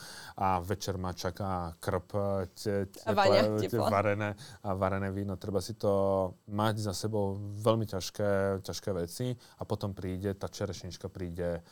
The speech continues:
Speaker 1: ako, a, južný
Speaker 2: Južný
Speaker 1: pól.
Speaker 2: pól. <laughs> Mal si krízu počas tých dvoch mesiacov?
Speaker 1: Nie, našťastne a som rád za to, že som... Predpok-, ja si vždy, keď niekde idem, si predstavím len to najhoršie. A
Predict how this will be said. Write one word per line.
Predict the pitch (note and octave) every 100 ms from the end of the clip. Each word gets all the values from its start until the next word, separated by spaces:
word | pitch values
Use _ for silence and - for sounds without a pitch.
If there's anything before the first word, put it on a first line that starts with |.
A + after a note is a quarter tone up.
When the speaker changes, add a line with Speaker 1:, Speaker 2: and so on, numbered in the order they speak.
| - - _
Speaker 1:
ako, | G2 - F#2+ F2+ E2+ - _ _ - G2
a, | F#2
južný | F2+ F2+ G#3 G#3
Speaker 2:
Južný | A3+
Speaker 1:
pól. | - F#3+
Speaker 2:
pól. | G#3 - D4+ D#4 B3+ -
<laughs> | A3
Mal | G3+ G#3+
si | - A3+ G#3 G3
krízu | - F#3 F3+ G3 C4 F4+ _ _ _ _ _
počas | G#3 G#3+ G#3
tých | G#3 G#3
dvoch | G#3
mesiacov? | G#3 G#3 - C4 C#4+ C#4+ _ _
Speaker 1:
Nie, | F2+ E2+
našťastne | F#2+ - - - G2
a | F#2+
som | F2+ G2+
rád | F#2+ F#2 F#2
za | -
to, |
že | F#2+
som... | F2 G#2 F#2+ - - -
Predpok-, | A2+ - C3+ - B2
ja | B2+ A2+
si | A2 A#2
vždy, | G#2 G#2+ A2+
keď | G#2+ G2
niekde | G#2 G#2 G#2+
idem, | G2+ G2+ G#2+ G#2
si | F2+
predstavím | F2+ F2 G2+ F#2+
len | G2 F#2+
to | F#2+ E2 -
najhoršie. | D2 - E2+ - D#3+ E3+ - - - - - -
A | G2 F#2+ F#2+ G2